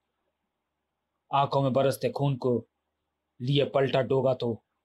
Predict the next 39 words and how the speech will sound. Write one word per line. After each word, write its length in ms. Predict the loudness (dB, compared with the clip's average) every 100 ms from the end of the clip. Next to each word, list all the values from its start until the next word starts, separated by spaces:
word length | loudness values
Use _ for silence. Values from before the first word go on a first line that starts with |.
| _ _ _
"कौन 300 | 0 2 4
है 180 | 2 2
तुम्हारा 340 | 0 2 2
हत्यारा? 540 | 2 0 0 2 2 -2 _ _ _ _ -2
क्या 140 | 0
इंसाफ 400 | 2 0 0 0
चंद, 300 | 0 -2 -2 -6 _ _ _
क्योंकि 220 | -4 0
उसे 200 | 0 2
कुत्तों 340 | 0 0 0 -2
से 120 | 0
नफरत 340 | -4 -2 -2 -2
है, 120 | -8 _ _ _ _ _
क्योंकि 220 | -4 -2 0
सामने 460 | 2 2 2 2
ही, 320 | 2 2 0 -6 _ _ _ _ _ _ _ _ _ _
सामने 460 | -4 2 2 4 2
है 120 | 2
उसका 280 | 0 0 0
ही 140 | 0
घर।" 220 | 0 -4 -6 _ _ _ -20 _ _
डोगा 280 | 0 4 4
की 100 | 2
सोचों 320 | 0 2 2
के 60 | 4
आधार 320 | 4 2 0
मजबूत 400 | 0 -4 -4 -4 -6
थे। 80 | -16 _ _ _ _ _ _ _ _ _
इंसाफ 360 | 0 2 2 2
चंद 200 | 2 0
के 100 | 2
घर 160 | 0
की 120 | 0 0
तरफ 180 | 0
बढ़ 180 | 2 0
चले 240 | 0 0 2
अब 100 | 0
उसके 240 | -4 -4
कदम। 280 | -2 -2 -2